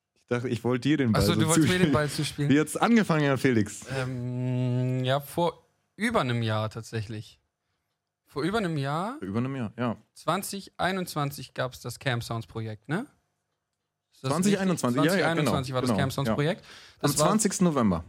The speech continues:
Speaker 2: am zwanzigsten November
Speaker 1: Hab ich mir hier rausgeschrieben.
Speaker 2: gab's die <laughs> Cam Sounds Weihnachtsfolge. Für alle, die nicht wissen, was Cam Sounds war, das war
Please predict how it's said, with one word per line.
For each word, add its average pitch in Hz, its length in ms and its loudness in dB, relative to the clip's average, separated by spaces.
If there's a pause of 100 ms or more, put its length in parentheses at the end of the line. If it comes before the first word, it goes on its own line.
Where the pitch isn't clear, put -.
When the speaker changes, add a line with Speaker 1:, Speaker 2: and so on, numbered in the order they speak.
(120)
Speaker 2:
am 135 140 -4
zwanzigsten 170 440 -6
November 143 320 -4
Speaker 1:
Hab 190 100 -4
ich 117 60 0
mir 120 260 0
hier 110 140 -2
rausgeschrieben. 107 280 -14
Speaker 2:
gab's 139 440 -2
die 156 280 -2 (280)
<laughs> - 260 -14
Cam 165 220 0
Sounds 160 320 -2
Weihnachtsfolge. 147 520 0
Für 135 160 0
alle, 165 160 2
die 156 100 -2
nicht 151 160 -4
wissen, 170 200 -2
was 143 140 -2
Cam 165 240 0
Sounds 175 340 -4
war, 175 220 2
das 147 180 -6
war 147 320 2